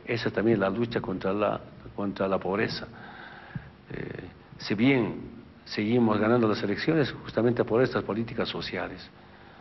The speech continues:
habrán algunos compañeros, algunas compañeras, algunos de nuestros compatriotas, como un treinta y cinco, treinta y ocho por ciento no comparten,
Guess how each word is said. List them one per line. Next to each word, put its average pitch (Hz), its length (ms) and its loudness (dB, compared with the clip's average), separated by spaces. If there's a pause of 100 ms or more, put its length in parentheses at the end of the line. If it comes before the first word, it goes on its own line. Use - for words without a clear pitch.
(120)
habrán 113 360 4
algunos 101 480 2
compañeros, 95 540 0
algunas 104 520 4
compañeras, 95 680 0 (440)
algunos 110 340 4
de 117 60 10
nuestros 104 220 2
compatriotas, 98 920 0 (680)
como 98 240 -2
un 107 260 4
treinta 110 480 4
y 101 120 4
cinco, 123 400 2
treinta 101 280 0
y 107 40 6
ocho 113 200 2
por 95 200 0
ciento 117 260 2
no 104 100 2
comparten, 101 600 -2